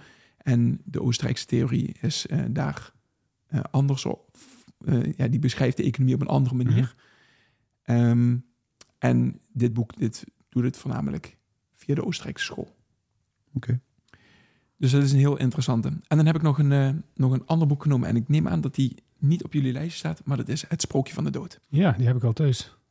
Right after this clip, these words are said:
Speaker 1: En
Speaker 2: Ja.
Speaker 1: ik weet niet of jullie hem kennen.
Speaker 2: Ja.
Speaker 3: Nee.
Speaker 1: Maar het is
Speaker 2: Mooi.
Speaker 1: hoe ik eigenlijk al sinds... Ik weet het niet, ik denk dat, eh, s-, sinds mijn, eh, mijn, eh, jeugd wil ik zeggen... maar het,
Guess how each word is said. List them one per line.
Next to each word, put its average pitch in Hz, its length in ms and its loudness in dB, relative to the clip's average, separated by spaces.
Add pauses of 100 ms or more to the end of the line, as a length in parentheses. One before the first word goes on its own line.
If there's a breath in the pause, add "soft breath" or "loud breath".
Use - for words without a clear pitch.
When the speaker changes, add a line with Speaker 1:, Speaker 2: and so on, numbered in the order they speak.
(100)
Speaker 1:
En 151 80 0
Speaker 2:
Ja. 156 60 4
Speaker 1:
ik - 60 0
weet 135 80 2
niet 127 120 2
of - 100 -2
jullie 123 160 2
hem - 120 0
kennen. 151 320 0
Speaker 2:
Ja. 147 160 0 (140)
Speaker 3:
Nee. 113 220 0 (280)
Speaker 1:
Maar 123 200 -2
het 123 160 -4
is - 480 -4
Speaker 2:
Mooi. 131 320 2
Speaker 1:
hoe 131 180 -4 (100)
ik 139 160 -4
eigenlijk 139 400 0
al 131 380 -2 (960 soft breath)
sinds... - 640 0 (1500 loud breath)
Ik 135 140 -4
weet 117 100 2
het 135 80 0
niet, 135 140 0
ik 127 120 -2
denk 135 180 0
dat, 127 260 -4
eh, 123 260 0
s-, 131 180 -6
sinds 139 300 -4
mijn, 127 240 0
eh, 123 180 0 (120)
mijn, 123 580 -2
eh, 120 160 -6 (1040)
jeugd 139 420 -2
wil 170 100 -2
ik 160 140 -4
zeggen... 160 440 -2
maar 123 240 -2
het, - 220 -12